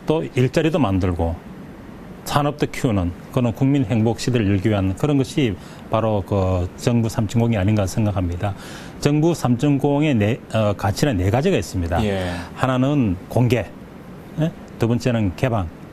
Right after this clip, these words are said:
Speaker 1: 세 번째는 소통,
Speaker 2: 네.
Speaker 1: 네 번째는 협력이 되겠습니다. 이 부분은,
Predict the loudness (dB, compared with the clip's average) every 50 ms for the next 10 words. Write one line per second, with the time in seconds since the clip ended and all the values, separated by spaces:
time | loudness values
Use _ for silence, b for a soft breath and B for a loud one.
0 | -16 -16 B B B B B B B -2 0 2 2 4 2 2 2 2 2 2
1 | 2 2 0 -2 -2 0 -2 -2 0 -2 -4 -4 -4 -8 -14 -8 -6 -4 -2 -2
2 | -4 -6 -8 -10 -14 -16 -18 -18 -14 -2 0 2 2 2 2 0 0 0 0 0
3 | 0 0 0 0 2 2 2 2 2 0 0 0 0 -2 -2 -2 -2 -2 -2 -2
4 | -2 -4 -4 -6 -6 -2 0 0 2 2 2 2 2 2 2 2 0